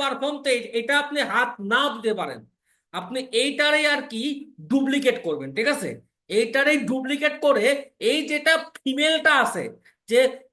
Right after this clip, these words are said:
চব্বিশ থেকে আর কি হলো চো-, আর কি হলো চো-, আর কি হলো চৌত্রিশ, মেল ফিমেল, আপনি এই just এই এজ, এই এজ রেঞ্জটা দিয়ে আপনি নেক্সট অ্যাডটা দিবেন আর কি। আর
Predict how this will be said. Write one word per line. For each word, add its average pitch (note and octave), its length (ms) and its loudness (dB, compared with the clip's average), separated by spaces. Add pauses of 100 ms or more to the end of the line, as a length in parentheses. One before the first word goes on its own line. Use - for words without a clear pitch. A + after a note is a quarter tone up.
(240)
চব্বিশ C4+ 340 0 (120)
থেকে C#4 160 0 (100)
আর C#4 140 -2
কি D4+ 120 -6
হলো D4+ 120 -2 (140)
চো-, D4+ 180 0
আর A#3+ 140 -2
কি C4+ 100 -12
হলো C#4 200 -8
চো-, C#4 160 4
আর C4 120 -2
কি B3+ 100 -12
হলো C#4 180 -6
চৌত্রিশ, C4+ 500 -2 (480)
মেল C#4+ 180 6 (100)
ফিমেল, A3+ 300 2 (480)
আপনি A3 220 -8 (360)
এই E4+ 140 2 (520)
just D4 340 2 (320)
এই E4+ 120 2 (180)
এজ, D4 100 0 (500)
এই F4 100 2 (480)
এজ C#4+ 100 0 (100)
রেঞ্জটা C#4+ 420 -2
দিয়ে C4 140 2 (100)
আপনি A3+ 220 -4 (540)
নেক্সট C#4 340 2
অ্যাডটা G#3 260 -2 (100)
দিবেন D#3+ 320 -4
আর C3 140 -12
কি। A2+ 80 -18 (540)
আর E3+ 80 0